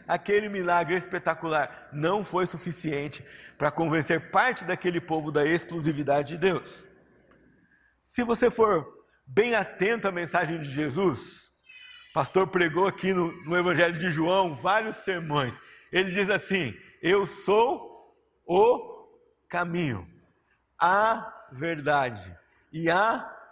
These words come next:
vida." Vamos lembrar da gramática aí na escola?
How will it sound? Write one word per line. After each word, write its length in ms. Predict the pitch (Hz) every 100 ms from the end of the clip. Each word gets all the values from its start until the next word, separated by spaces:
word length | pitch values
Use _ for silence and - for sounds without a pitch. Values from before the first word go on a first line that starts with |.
| _
vida." 360 | 117 113 175 117
Vamos 220 | 165 196
lembrar 240 | 196 185
da 100 | 190
gramática 720 | 185 190 170 170 196 190 156 156
aí 240 | 170 180 - - - 139
na 80 |
escola? 520 | 151 151 - 208 170